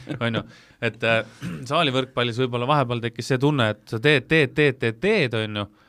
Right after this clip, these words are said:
aga, aga sa ei saa, noh, kellele siis lõppkokkuvõttes? Selleks, et need mehed oleks tugevamad,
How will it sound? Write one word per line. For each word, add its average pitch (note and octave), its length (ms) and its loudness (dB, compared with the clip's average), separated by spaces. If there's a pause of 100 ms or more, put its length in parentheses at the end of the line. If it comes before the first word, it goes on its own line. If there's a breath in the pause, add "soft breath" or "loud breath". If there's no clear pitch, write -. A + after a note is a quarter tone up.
(160 soft breath)
aga, A#2 260 0
aga A#2 180 2 (1300)
sa D3+ 180 4
ei B2+ 280 -2
saa, A2+ 760 0
noh, B2 160 -12
kellele A2 440 -2
siis - 180 -16
lõppkokkuvõttes? - 640 -18 (300)
Selleks, B2+ 340 -2
et - 100 -14
need B2+ 160 2
mehed A2 240 -4
oleks G#2+ 240 -8
tugevamad, A2+ 460 -2